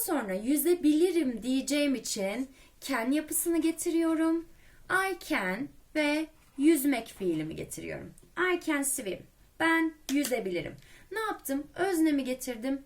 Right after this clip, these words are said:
can koydum ve fiilimi birinci halinde kullandım. Birinci hal nedir? Yalın hali, yani hiç ek almamış haline getirdim. Yani ben buraya swimming demiyorum, swims demiyorum.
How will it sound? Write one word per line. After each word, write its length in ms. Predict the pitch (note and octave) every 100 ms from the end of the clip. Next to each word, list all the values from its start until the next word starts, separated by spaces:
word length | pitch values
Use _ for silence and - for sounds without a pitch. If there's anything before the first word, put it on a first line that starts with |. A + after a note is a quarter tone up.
| -
can 300 | - F4 F4
koydum 480 | F4 F4 D#4+ D#4 D#4 - - -
ve 100 | D#4
fiilimi 680 | D#4 G4 F#4+ D#4+ B3+ B3 C#4+ - -
birinci 340 | E4 E4 D#4 C4+
halinde 500 | G3+ F3 E3 D#3 -
kullandım. 480 | F3 E3 D#3+ F3+ - - -
Birinci 340 | G4 G4 D#4+ C4+
hal 180 | A3 F#3
nedir? 440 | A#3+ E4 A3 C#4 - - -
Yalın 320 | G4+ G4 E4+
hali, 340 | B3 F3 E3+
yani 480 | G3+ A#3 A3 A#3 B3+ - -
hiç 240 | F#4 F4+
ek 240 | C4 B3 B3+ - - -
almamış 640 | D#4+ D#4+ B3+ G#3+ B3+ -
haline 720 | - C#4+ A#3 F#3+ G3+ B3+ C4+ -
getirdim. 440 | A3 - F3 F3+
Yani 260 | A3+ G3+ G#3+
ben 220 | A3+ G#3+
buraya 160 | A3
swimming 500 | A3 - A3 A3+ A3+ A3+
demiyorum, 440 | A#3 A3 F#3 D#3+ F3+
swims 540 | - A#3 A3 G#3+ -
demiyorum. 460 | A3 F#3 D#3+ D#3